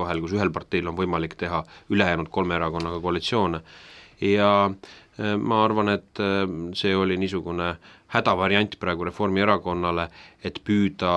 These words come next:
äh, distantseeruda, äh, nendest probleemidest, millega nad silmitsi seisides. Tõsiasi oli see, et, äh, ma arvan,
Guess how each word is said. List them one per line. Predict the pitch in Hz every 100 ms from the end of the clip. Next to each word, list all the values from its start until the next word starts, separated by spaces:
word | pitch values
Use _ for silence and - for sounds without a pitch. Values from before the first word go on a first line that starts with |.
| 85
äh, | - 92 87 87 - - -
distantseeruda, | 107 - 87 - 147 117 92 - 90
äh, | 82 - - _ - 90 90 90
nendest | 110 113 - -
probleemidest, | 90 117 117 90 80 82 - 92
millega | 87 82
nad | 82 -
silmitsi | 101 87 80 87
seisides. | 98 87 80 78 78 -
Tõsiasi | 104 98 95 101
oli | 104 98
see, | 120 104 82
et, | -
äh, | 90
ma | 87 98 95
arvan, | 95 92 90